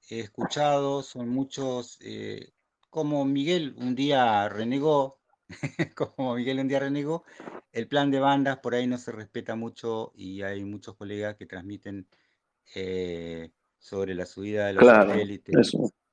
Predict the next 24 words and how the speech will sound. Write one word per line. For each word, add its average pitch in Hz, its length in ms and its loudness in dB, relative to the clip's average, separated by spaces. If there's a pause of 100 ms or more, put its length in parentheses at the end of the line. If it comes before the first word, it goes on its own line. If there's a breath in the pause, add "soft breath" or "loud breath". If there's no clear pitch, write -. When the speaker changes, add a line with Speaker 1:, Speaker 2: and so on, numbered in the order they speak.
(120)
Speaker 2:
es 113 140 6
un 117 100 12
problema 110 560 12
eso, 110 180 0
claro, 110 200 10
Speaker 1:
Inclusive, 120 420 -2
Speaker 2:
claro. 131 300 2 (380)
Speaker 1:
inclusive 131 580 -4
acá 123 240 0
en 123 80 -2
Santa 113 340 -6
Fe, 104 1080 -4
este, 101 320 -10
me 110 120 -2
han 117 120 -4
contestado 104 1000 -2
en 95 140 -6
directo 107 680 -4
varias 101 320 -4
veces 110 600 -6 (380)
mientras 98 380 -8
yo 113 100 -4
estaba 104 320 -2
llamando, 98 720 -6